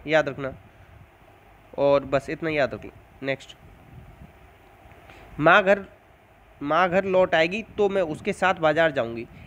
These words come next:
ऐसा होगा, संकेत दे रहे हैं, ऐसा होगा तो वैसा करेंगे।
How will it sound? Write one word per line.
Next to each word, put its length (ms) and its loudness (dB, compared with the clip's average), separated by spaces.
ऐसा 220 0
होगा, 260 2
संकेत 500 -2
दे 140 -4
रहे 120 -6
हैं, 60 -10
ऐसा 200 0
होगा 280 2
तो 300 -12
वैसा 340 -2
करेंगे। 380 -4